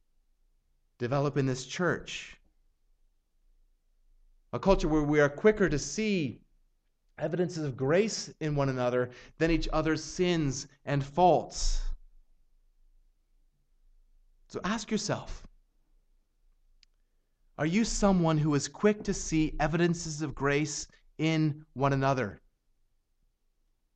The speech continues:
It is a mark of humility to see it, especially in those whose sin is more obvious. I want to give you some homework. Ask others. Ask those who are closest to you,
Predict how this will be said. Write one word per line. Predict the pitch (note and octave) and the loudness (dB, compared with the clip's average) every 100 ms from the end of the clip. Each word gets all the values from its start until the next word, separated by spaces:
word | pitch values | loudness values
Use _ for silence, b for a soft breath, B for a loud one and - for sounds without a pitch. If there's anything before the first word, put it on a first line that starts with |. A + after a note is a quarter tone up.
| _ _ - | _ _ -6
It | |
is | C#3 | -4
a | C3 | -2
mark | C3 D3+ D#3+ | 2 2 2
of | D3 | -2
humility | - B2+ B2+ E3+ F3 C#3+ A#2+ | 0 0 2 2 0 -2 -2
to | B2 | -4
see | - E3+ D#3 | -4 0 0
it, | A2+ B B - | 0 B B -4
especially | D#3 - - F#3+ A3+ - F#3 C#3+ | -2 -2 2 2 2 0 0 0
in | C#3 | 2
those | C#3+ D3 D3 - b b | 4 4 0 -4 b b
whose | D#3 D3 | -4 -2
sin | - E3 D3 | -2 0 0
is | A#2 | 0
more | C3 C3+ | 0 0
obvious. | - F3+ F3 B2 G#2 - - - - - - - - _ _ _ _ _ _ _ _ _ _ _ _ _ _ _ _ _ _ | 0 0 0 0 -2 -6 -14 -14 -16 -18 -20 -20 -20 _ _ _ _ _ _ _ _ _ _ _ _ _ _ _ _ _ _
I | - | -6
want | E3+ | -2
to | |
give | G3 | 0
you | |
some | G3+ D#3+ | 0 2
homework. | F#3 G#3 C#3 A2 B B B - | 4 4 2 0 B B B -4
Ask | F3+ G3 G3 - C#3+ | 0 0 -2 -6 -4
others. | C#3+ B2+ G#2+ G2+ | 0 0 -2 -2
Ask | D#3 F#3+ - | -2 0 2
those | F#3 | 4
who | F3 | 4
are | D#3 | 0
closest | - F#3 G#3 G3+ - | 2 4 4 0 -6
to | - | -2
you, | D3+ C#3 | 0 0